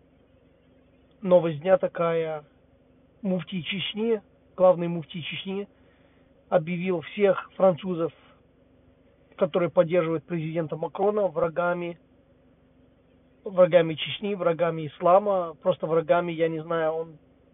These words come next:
может быть, высказался не точно. Мне бы хотелось знать, чьими врагами он является. Макрон врагом России,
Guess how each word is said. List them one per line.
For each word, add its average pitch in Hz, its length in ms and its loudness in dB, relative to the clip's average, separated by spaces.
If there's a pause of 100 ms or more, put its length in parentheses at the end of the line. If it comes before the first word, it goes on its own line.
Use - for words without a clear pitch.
(440)
может 185 220 4
быть, 156 160 -10
высказался 165 540 -6
не 156 100 -6
точно. 160 460 -4 (420)
Мне 190 160 4
бы 196 140 0
хотелось 175 420 0
знать, 165 260 -4 (160)
чьими 185 200 -2
врагами 165 480 0
он 156 240 -2
является. 160 720 -2
Макрон 165 560 -4 (640)
врагом 160 480 2
России, 220 500 -4